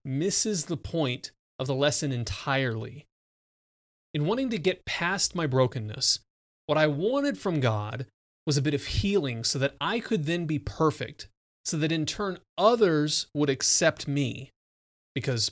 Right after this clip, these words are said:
you know, I no longer have any problems anymore. That solution, though,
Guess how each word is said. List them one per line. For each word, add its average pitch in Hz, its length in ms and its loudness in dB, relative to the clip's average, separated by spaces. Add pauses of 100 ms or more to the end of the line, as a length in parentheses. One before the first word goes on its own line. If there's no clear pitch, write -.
you 123 100 -2
know, 110 160 -4
I 113 120 -4
no 110 160 2
longer 113 260 0
have 117 140 0
any 113 120 0
problems 143 480 0
anymore. 107 440 -4 (1200)
That 175 160 -4
solution, 170 600 2
though, 113 300 0